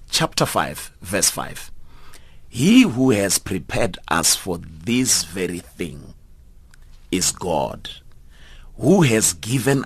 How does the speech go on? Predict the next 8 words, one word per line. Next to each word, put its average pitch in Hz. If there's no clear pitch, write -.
us 107
the 90
Spirit -
as 143
a 95
guarantee." 73
And 113
I -